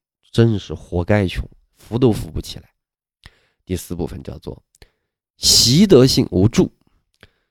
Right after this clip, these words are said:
下面这段话是从微博“硅谷王川”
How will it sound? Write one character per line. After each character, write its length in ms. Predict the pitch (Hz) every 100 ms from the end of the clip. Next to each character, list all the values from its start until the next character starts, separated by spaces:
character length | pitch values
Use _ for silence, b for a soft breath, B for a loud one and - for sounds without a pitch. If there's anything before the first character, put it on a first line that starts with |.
| _
下 180 | - 226
面 120 | 208
这 120 | 196
段 180 | 185 170
话 220 | 175 160
是 160 | 131 135
从 260 | 117 107
微 140 | 123 139
博 200 | 104 98
“硅 280 | - 175 175
谷 260 | 90 -
王 220 | 69 110 123
川” 320 | - 170